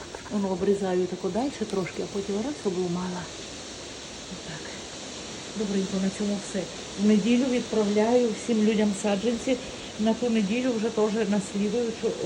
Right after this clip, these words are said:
розписані. Може, там два-три ще залишилось, треба перевірити. Інжирчики, все гарненько. Е, помі-, огіркам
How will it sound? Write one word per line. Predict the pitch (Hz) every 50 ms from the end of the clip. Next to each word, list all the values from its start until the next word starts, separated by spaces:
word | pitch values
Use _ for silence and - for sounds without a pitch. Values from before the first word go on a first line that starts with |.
| 185 214
розписані. | 226 - - - - 233 220 - - 202 202 180 185 185 180 - - - - - - - -
Може, | 226 233 240 269 277 240 254 240
там | 240 220 214 208
два-три | 208 208 226 226 - - 220 220
ще | - - 226 214
залишилось, | 190 208 208 202 202 196 180 - 208 180 185 180 - -
треба | 208 202 202 -
перевірити. | 202 196 196 190 185 185 180 180 190 202 - - - - - - - - - - - - - - - - - -
Інжирчики, | 214 202 196 185 220 214 190 185 - - - 190 - 202 185 - -
все | - 190 180 170 185
гарненько. | 202 226 247 247 294 294 294 - - 302 302 294 - - - - - - - - - - - - - -
Е, | 208 202 202 196 190 190 190 196 190 - -
помі-, | 247 226 240 247 233 - - -
огіркам | 233 240 233 247 294 269 - - 247 220 202